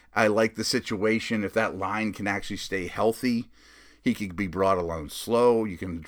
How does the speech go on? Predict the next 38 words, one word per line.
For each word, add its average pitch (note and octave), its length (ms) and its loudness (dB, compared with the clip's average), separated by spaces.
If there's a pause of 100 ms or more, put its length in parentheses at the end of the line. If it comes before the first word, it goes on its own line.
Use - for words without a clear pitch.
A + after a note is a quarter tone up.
uh, G2+ 120 -2
a D2+ 140 -4
power G2+ 460 0
running A2 340 0
game. A2 440 -2 (440)
They A2+ 220 0
certainly G#2 640 0
need F#2+ 340 -6
weapons A2 520 0
still, A2+ 500 2 (280)
but F#2+ 320 0 (300)
I C3 160 0
like B2 320 2
the F#2 140 -8
fit - 320 -2
for E2+ 160 -8
Haskins. F#2 800 -6 (640)
Um, F2+ 500 -4
and G#2+ 340 0
I A#2+ 80 2
give A#2 220 2
the A#2+ 100 2
Redskins A#2 400 2
credit. G2+ 360 2
They F2+ 140 -4
didn't F#2+ 480 -4
have - 240 0
to A#2 100 -2
do A#2 280 4
anything A2 460 0
extra G#2 440 -4
to F#2 80 -8
get G#2 240 0
him. G#2 240 -2 (200)
Cool. F2+ 300 -4 (1120)
Carolina, C3 580 8
Brian A2+ 260 2
Burns. F#2 480 2